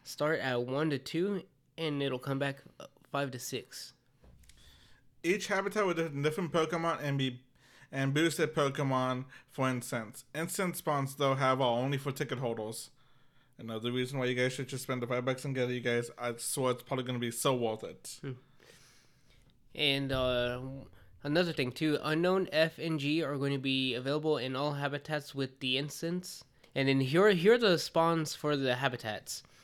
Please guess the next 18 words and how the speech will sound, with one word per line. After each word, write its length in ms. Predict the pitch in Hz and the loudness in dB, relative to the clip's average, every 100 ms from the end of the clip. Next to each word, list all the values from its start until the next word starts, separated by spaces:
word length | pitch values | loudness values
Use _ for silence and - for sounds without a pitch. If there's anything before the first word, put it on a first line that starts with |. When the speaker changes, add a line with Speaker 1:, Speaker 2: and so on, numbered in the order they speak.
| - - - | -20 -20 -10
Speaker 1:
In 460 | - 143 139 135 135 | -2 2 4 2 2
the 100 | 135 | 2
jungle, 560 | 151 175 165 151 - - _ _ - _ _ | 2 4 4 2 -2 -14 _ _ -20 _ _
we 140 | 143 139 | 0 4
have 380 | 135 131 123 - - - | 4 4 2 -4 -18 -16
Scyther, 640 | - 147 151 156 175 170 165 - _ _ | 0 4 4 2 0 0 -6 -14 _ _
Aipom, 560 | 156 156 139 127 135 131 - | -2 -2 -2 -2 -4 -6 -8
which 320 | 135 131 - - 147 139 - | -6 -6 -12 -16 -16 -16 -12
they 220 | 135 143 | -4 -4
can 140 | 139 131 | -2 0
both 180 | 151 | 0
be 100 | 147 | 0
shiny. 420 | 123 127 127 131 - - - _ _ _ - | -4 -2 -2 -4 -8 -20 -20 _ _ _ -6
And 320 | 131 127 120 | -2 -2 -2
Froakie 460 | - 175 180 139 | 0 0 2 2
is 100 | 131 | 2
gonna 120 | 135 131 | 2 2
be 240 | 131 131 | 2 2